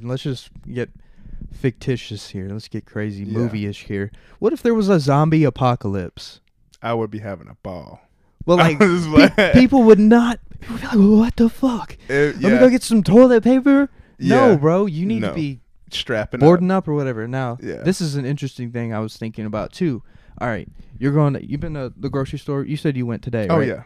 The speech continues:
Speaker 1: So, we went to Kroger a few days ago. There was, like, nothing, but...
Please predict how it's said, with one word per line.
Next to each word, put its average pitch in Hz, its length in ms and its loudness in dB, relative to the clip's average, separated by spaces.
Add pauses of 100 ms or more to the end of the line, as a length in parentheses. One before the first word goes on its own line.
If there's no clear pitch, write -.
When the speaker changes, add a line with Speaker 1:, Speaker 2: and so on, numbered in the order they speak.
(180)
Speaker 1:
So, 107 400 -10 (760)
we 170 100 0
went 208 140 -2
to 190 80 -6
Kroger 175 340 -6
a 165 60 -6
few 180 160 -4
days 139 220 0
ago. 104 400 -6 (180)
There 135 160 -12
was, 127 120 -10
like, 104 160 -14
nothing, 120 540 -10 (120)
but... 110 280 -12